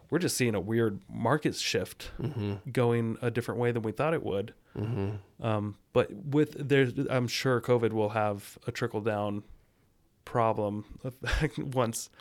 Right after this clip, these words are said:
Speaker 1: once all the stimulus money runs dry.
Speaker 2: Correct.
Speaker 1: Um, and all these restaurants can't, you know, they've already gone out of business. And
Speaker 2: Absolutely.
Speaker 1: manufacturing is stopped for a year, and it's
Speaker 2: Yeah.
Speaker 1: gonna,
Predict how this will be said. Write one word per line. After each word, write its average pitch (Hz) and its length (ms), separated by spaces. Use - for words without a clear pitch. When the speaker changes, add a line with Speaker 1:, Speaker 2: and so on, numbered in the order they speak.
Speaker 1:
once 127 200
all 120 100
the 101 100
stimulus 110 460
money 104 180
runs 107 340
dry. 107 420
Speaker 2:
Correct. 104 840
Speaker 1:
Um, 104 420
and 120 120
all 110 80
these 107 280
restaurants 110 520
can't, 110 260
you 139 120
know, 98 200
they've 120 140
already 104 160
gone 110 200
out 113 140
of 107 60
business. 92 460
And 78 100
Speaker 2:
Absolutely. 73 520
Speaker 1:
manufacturing 113 640
is 104 100
stopped 101 360
for 110 200
a 113 60
year, 117 340
and 110 140
it's - 240
Speaker 2:
Yeah. 165 80
Speaker 1:
gonna, 131 140